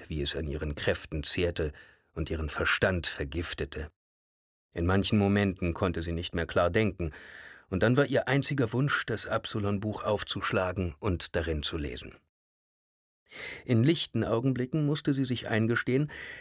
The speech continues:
dass sie sich kaum mehr unter Kontrolle hatte und gierige Blicke zu Duncan hinüberwarf,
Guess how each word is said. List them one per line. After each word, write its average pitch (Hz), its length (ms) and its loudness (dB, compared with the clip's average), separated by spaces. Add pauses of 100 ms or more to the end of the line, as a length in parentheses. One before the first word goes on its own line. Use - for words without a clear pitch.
(200)
dass 127 140 2
sie 127 80 0
sich 117 280 -2
kaum 120 280 4
mehr 117 160 4
unter 113 200 -2
Kontrolle 123 540 0
hatte 90 280 -2 (400)
und 107 160 0
gierige 110 460 4
Blicke 113 380 0
zu - 160 -4
Duncan 98 440 2
hinüberwarf, 95 840 2